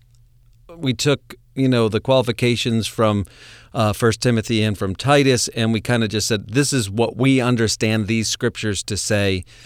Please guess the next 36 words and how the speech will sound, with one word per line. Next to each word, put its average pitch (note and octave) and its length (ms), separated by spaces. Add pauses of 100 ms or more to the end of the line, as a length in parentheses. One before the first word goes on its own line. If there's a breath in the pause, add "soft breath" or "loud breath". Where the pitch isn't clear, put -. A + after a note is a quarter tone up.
(340 loud breath)
And A#2 160
if G2+ 100
you E3 120
can E3 160
sign C#3+ 260
off B2 180
and A2 120
say A#2 160
you A#2 320
could A#2 380 (260)
meet B2 280
these B2 200
qualifications G#2 1080 (640 soft breath)
as A2+ 280
a G#2+ 60
church C3 340
planting G#2+ 280
missionary, G2+ 500
and G2+ 160
you're C3 160
in C3+ 60
agreement A#2+ 420
with G#2+ 120
our G2+ 120
statement G#2+ 340
of G2 80
faith, G2 340 (440 soft breath)
then G#2+ 320
that B2 360
really B2 380
is G2+ 200 (220)
gonna A2 180
satisfy A2+ 600
what G2+ 260
we G#2+ 160
want." F#2+ 500